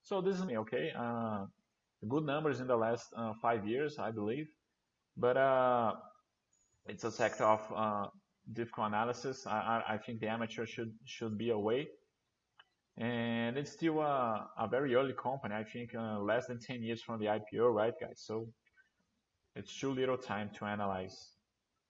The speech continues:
I believe. Okay, I still, uh, waiting for some confirmation about the audio, guys. No one is talking here on the chat. But anyway, let's keep going.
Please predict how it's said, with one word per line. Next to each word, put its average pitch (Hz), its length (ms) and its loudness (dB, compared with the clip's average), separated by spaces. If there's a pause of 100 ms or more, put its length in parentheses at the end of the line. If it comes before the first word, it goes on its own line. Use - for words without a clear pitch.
I 104 100 -2
believe. 101 380 -2 (3750)
Okay, 202 300 2
I 165 120 6
still, 185 440 2 (100)
uh, 147 60 -2
waiting 139 440 2
for 123 480 4 (260)
some 120 500 -4 (1040)
confirmation 120 520 0
about 113 220 4
the 101 100 0
audio, 123 280 4
guys. - 380 -8 (140)
No 113 160 -4
one 120 180 -2
is 110 140 -8
talking 113 320 -2
here 113 180 -2
on 107 140 0
the 101 80 -2
chat. 123 260 -4 (1200)
But 120 140 0
anyway, 120 280 0
let's 113 240 0
keep 117 200 -6
going. 131 320 2